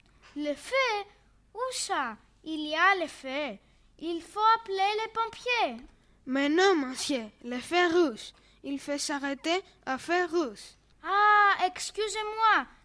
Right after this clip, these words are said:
Speaker 1: je ne l'ai pas vu.
Speaker 2: Et votre ceinture ? Vous n'avez pas attaché votre ceinture.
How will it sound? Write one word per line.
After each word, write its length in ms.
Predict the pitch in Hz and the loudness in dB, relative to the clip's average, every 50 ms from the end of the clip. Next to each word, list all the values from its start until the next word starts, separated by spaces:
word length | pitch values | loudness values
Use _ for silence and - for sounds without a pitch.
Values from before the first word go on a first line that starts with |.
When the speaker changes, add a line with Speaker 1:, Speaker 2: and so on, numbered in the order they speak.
| _ | _
Speaker 1:
je 160 | 254 240 302 | -14 -8 -6
ne 300 | 339 349 359 370 370 370 | -6 -4 -4 -4 -4 -2
l'ai 100 | 370 381 | -4 -6
pas 440 | 370 - - 480 480 480 466 359 302 | -6 -2 4 6 6 6 6 4 -2
vu. 300 | 294 277 254 226 208 208 - _ _ _ _ _ _ _ _ | -6 -8 -8 -8 -10 -12 -16 _ _ _ _ _ _ _ _
Speaker 2:
Et 100 | 262 285 | -4 -4
votre 400 | 262 277 330 349 349 - - - | 0 2 2 2 2 -2 -6 -8
ceinture ? 580 | - - 311 302 294 - 311 330 359 403 427 427 - - _ _ _ _ _ _ | -4 -2 -2 -2 -2 0 2 4 4 4 2 0 -6 -16 _ _ _ _ _ _
Vous 160 | 277 269 302 | -8 -4 -2
n'avez 380 | 311 311 311 311 294 285 320 302 | 0 0 0 0 0 -2 -4 -4
pas 280 | 277 320 349 359 359 | -2 0 2 2 2
attaché 440 | 349 349 - 277 269 - - 294 285 | 2 0 -4 -8 -8 -6 -4 -4 -4
votre 340 | 269 247 269 277 269 - - | -4 -4 -4 -6 -6 -8 -12
ceinture. 600 | - - 262 262 247 240 _ - 247 233 220 202 | -14 -14 -14 -14 -14 -14 _ -14 -14 -14 -14 -16